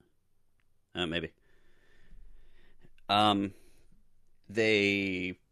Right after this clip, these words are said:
hint at the original Boba the F-, Boba the Fett, <laughs> Boba the Fett,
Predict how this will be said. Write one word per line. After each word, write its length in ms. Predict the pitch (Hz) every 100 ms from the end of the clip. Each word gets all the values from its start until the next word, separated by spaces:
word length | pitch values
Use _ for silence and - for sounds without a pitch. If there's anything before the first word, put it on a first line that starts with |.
| _ _ _ _ _ _ _ _ _ -
hint 480 | - 123 127 - -
at 380 | 98 95 - - - -
the 140 | 92
original 340 | 92 98 101 92
Boba 300 | 92 90 87
the 60 |
F-, 260 | 80 - - - -
Boba 460 | 82 90 82 69
the 100 | 76
Fett, 200 | 73 76 -
<laughs> 40 | - - -
Boba 240 | 90 80
the 80 | 87
Fett, 220 | - 85